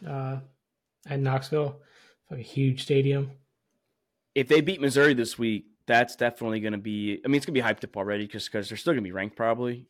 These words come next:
Speaker 2: But if they go into Georgia, you know, right now they're sitting at number thirteen. They beat, if they beat Missouri, and depending what the rest of them do, they might be at thirteen at the be-, the worst case.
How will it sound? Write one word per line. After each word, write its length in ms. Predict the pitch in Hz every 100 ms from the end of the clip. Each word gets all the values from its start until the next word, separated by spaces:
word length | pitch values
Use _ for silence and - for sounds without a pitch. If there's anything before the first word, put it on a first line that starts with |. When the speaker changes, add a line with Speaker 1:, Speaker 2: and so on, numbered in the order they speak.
| _
Speaker 2:
But 180 | - 110
if 60 | 104
they 160 | 113 123
go 280 | 127 117
into 120 | 110 101
Georgia, 600 | 101 107 104 107 104 101 - - - -
you 60 | 104
know, 60 |
right 120 | 101 107
now 160 | 104
they're 100 | 107
sitting 180 | 107 -
at 60 | 107
number 140 | 101
thirteen. 380 | 95 101 - 107
They 80 | 101
beat, 320 | 120 127 120 - _
if 80 | -
they 120 | 131 123
beat 180 | 131
Missouri, 800 | 87 113 113 110 110 104 104 98 -
and 380 | 104 98 95 101
depending 240 | - 120
what 100 | 110
the 80 | -
rest 140 | 101 -
of 40 |
them 80 | 104
do, 80 | 104
they 120 | 101
might 220 | 110 - _ -
be 120 | 101
at 100 | -
thirteen 360 | 110 - 113
at 80 | 104
the 60 | 87
be-, 200 | - 98 -
the 80 | 98
worst 300 | 98 117 -
case. 340 | 123 131 -